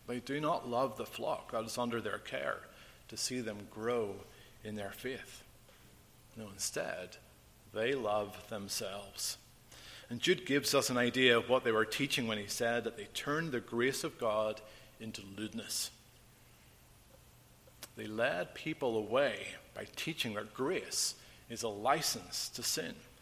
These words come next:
That because the gospel gives you freedom, they taught that you can live however you want, for Christ will simply forgive you.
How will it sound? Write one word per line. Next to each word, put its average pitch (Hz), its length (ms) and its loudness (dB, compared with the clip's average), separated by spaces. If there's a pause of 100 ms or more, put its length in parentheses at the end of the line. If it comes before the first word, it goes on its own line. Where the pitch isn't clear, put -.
(600)
That 131 160 2
because 160 420 6
the 135 100 0
gospel 131 380 6
gives 127 280 4
you 107 80 -2
freedom, 165 500 0 (880)
they 143 100 0
taught 143 220 6
that 151 120 0
you 160 60 -4
can 151 240 -2
live 120 400 0 (580)
however 120 320 -2
you 143 160 0
want, 180 500 0 (420)
for 135 100 -6
Christ 117 460 2
will 151 80 2
simply 123 400 -2
forgive 135 420 -4
you. 156 160 -6